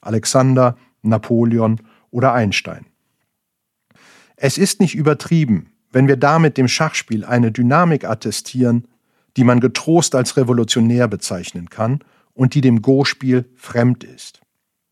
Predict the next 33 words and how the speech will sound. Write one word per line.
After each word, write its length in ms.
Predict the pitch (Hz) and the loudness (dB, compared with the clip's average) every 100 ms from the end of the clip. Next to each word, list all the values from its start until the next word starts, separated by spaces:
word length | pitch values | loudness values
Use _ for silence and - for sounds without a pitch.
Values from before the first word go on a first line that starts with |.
| _ _ _ _ _ | _ _ _ _ _
In 140 | 127 | -2
jedem 340 | 123 165 185 175 | 2 4 4 2
Tornister 440 | 151 147 147 151 | 2 2 2 -2
findet 320 | - 151 143 | 0 2 2
sich 180 | - 127 | 0 0
ein 100 | 127 | 2
Marschallstab. 800 | 120 120 - 92 - 85 - - _ _ _ _ _ | 4 2 0 -6 -8 -14 -20 -20 _ _ _ _ _
Motivation 800 | - 131 139 139 - 170 170 185 | 0 0 2 0 0 0 2 4
und 140 | 175 | 2
Innovation, 760 | - 151 139 104 90 - 87 - _ | 0 0 0 0 -6 -10 -14 -20 _
im 180 | 123 123 | -4 -4
Guten 360 | 156 185 175 | -4 -4 -4
wie 80 | 151 | -2
im 100 | 147 | -2
Schlechten, 640 | 139 131 117 - - - _ - | -2 -4 -6 -6 -14 -20 _ -12
die 60 | |
beiden 380 | 113 131 131 131 | -2 0 0 0
wichtigsten 640 | 175 - 180 - - 147 | -2 -2 -6 -6 -6 0
Merkmale 680 | 131 131 147 131 123 123 123 | 2 2 0 0 0 2 0
europäisch 540 | 120 117 113 151 151 - | -2 -4 -4 -2 -2 -2
geprägter 500 | 120 - 127 127 117 | -6 -4 -4 -4 -6
Zivilisationen, 1080 | - 120 117 110 110 - 117 104 98 98 - _ _ - | -4 -4 -4 -4 -4 -4 -4 -4 -6 -8 -14 _ _ -4
sind 240 | 123 110 | -2 0
Ergebnis 560 | 120 123 117 110 110 - | -2 -2 -2 -2 -6 -6
dieser 280 | 107 120 | -4 -2
Weltsicht. 600 | 107 92 - - - - - _ _ _ _ _ _ | -2 -6 -8 -12 -14 -20 -20 _ _ _ _ _ _
Europa 460 | 127 131 180 214 147 | -2 2 2 2 0
spielt 380 | - 147 143 120 | 0 0 0 2
also 240 | 127 120 | 0 2
nicht 240 | 127 - | 0 0
nur 100 | 131 | -2
deswegen 580 | 110 160 165 - 117 104 | 0 0 0 -2 -2 -2
Schach, 360 | 101 113 101 | -4 -4 -4